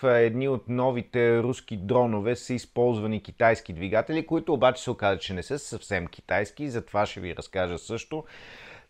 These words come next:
Появата на тази новина, която изтича през, а, Европейска разузнавателна агенция, не оказват точно за коя и какво точно става дума, кои са хората, които са им дали информация,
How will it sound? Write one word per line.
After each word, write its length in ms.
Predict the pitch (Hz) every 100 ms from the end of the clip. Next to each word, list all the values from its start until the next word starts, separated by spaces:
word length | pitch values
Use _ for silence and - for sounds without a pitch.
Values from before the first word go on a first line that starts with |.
| _ _
Появата 560 | 143 147 143 160 175 170
на 100 | 127
тази 380 | - 113 113 110
новина, 500 | 110 101 113 143 175
която 540 | - 131 135 143 -
изтича 680 | 143 127 - 151 165 170 165
през, 400 | 135 127 123 -
а, 280 | 131 120 123 - -
Европейска 760 | 135 123 117 - 156 165 160
разузнавателна 1040 | 135 117 117 117 98 131 143 170 147 135 117
агенция, 800 | 101 127 135 127 113 120 151
не 180 | 175 143
оказват 720 | 120 107 - 123 117 120 - -
точно 1160 | 117 113 - 113 107 101 95 92 85 82 87
за 180 | 92 87
коя 580 | - - 104 107 120 135
и 140 | 131
какво 400 | - 104 - 113
точно 500 | 117 - 113 - 107
става 360 | 95 - 107 104
дума, 300 | 98 120 117
кои 140 | -
са 140 | 113 107
хората, 400 | - 120 117 -
които 280 | - 98 -
са 100 | 92
им 140 | 92
дали 220 | 90 90
информация, 880 | 90 87 90 85 98 113 - 135 123